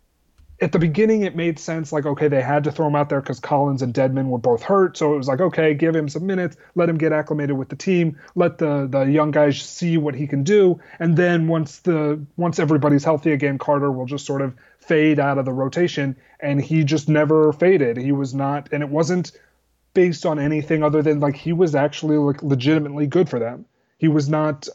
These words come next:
he was not harmful for them in, in, for large stretches of the season, and was, was a, a consistent part of the rotation throughout, and,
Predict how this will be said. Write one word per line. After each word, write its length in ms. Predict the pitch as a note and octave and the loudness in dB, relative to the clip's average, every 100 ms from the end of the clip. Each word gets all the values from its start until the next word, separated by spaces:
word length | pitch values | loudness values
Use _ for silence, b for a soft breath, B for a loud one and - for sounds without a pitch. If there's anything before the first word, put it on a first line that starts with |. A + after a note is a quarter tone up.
| - | -2
he 100 | D#3 | 2
was 160 | D#3+ D3+ | 2 0
not 180 | D#3 | -2
harmful 440 | - D#3 D#3 E3+ D#3+ | 0 0 0 2 2
for 140 | D#3 | 2
them 220 | C#3+ C#3+ | 0 0
in, 180 | C#3 C#3+ | -2 -4
in, 680 | D3 C#3+ C3+ C3+ - - D3+ | -2 -2 0 -2 -8 -10 -10
for 140 | - C#3+ | -2 0
large 380 | C3+ D3 E3 - | 2 2 2 0
stretches 360 | D3 C3 C#3 | -2 -4 -6
of 60 | B2+ | -8
the 100 | C3 | -6
season, 480 | C#3 B2+ D3 C#3+ B B - | -4 -2 -2 -6 B B -4
and 140 | D3+ | 0
was, 300 | D3+ D3 F3 - | 2 0 -4 -2
was 220 | E3 D3 | 0 2
a, 80 | D3+ | 2
a 420 | D3+ D3 D3+ D3+ | 2 2 2 2
consistent 480 | D3 D3 E3 D#3 C3+ | 0 -2 -4 -4 -2
part 240 | C#3 C#3 | 0 0
of 60 | C#3+ | 0
the 60 | |
rotation 500 | C#3+ C#3 D3+ D3 D#3 | 2 0 0 -2 -2
throughout, 400 | C#3+ C#3 C#3+ E3 | -2 2 2 2
and, 180 | D3 C3+ | 0 -4